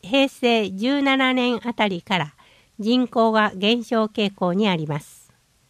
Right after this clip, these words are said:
住みやすく、魅力あるこの町にもっと来てもらいたい。そのための取り組みの一つが子育て世代への支援です。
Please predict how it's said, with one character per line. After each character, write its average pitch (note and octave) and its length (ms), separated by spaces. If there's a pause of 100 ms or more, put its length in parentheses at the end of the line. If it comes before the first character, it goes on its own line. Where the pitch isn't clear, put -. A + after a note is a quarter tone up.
(460)
住 - 260
み A3+ 160
や G#3+ 120
す - 220
く、 - 240 (500)
魅 G#3+ 80
力 B3 320
あ A#3+ 100
る F3+ 180
こ G#3+ 160
の A3+ 120
町 A3 300
に E3 280
も A3+ 120
っ D#4 60 (120)
と D4 120
来 - 100
て B3+ 120
も A#3 140
ら A3 140
い G#3+ 100
た G#3 200
い。 - 200 (840)
そ A#3+ 180
の C#4 120
た C#4+ 140
め C4 140
の F#3 160
取 G#3 240
り G3+ 60
組 G#3 220
み - 20
の G3 160
一 G3 240
つ F3 120
が C#3+ 200 (480)
子 G#3+ 120
育 C4+ 340
て B3+ 140
世 A#3+ 160
代 G#3 280
へ A#3+ 100
の B3 140
支 G3 220
援 E3 220
で C#3 120
す。 - 320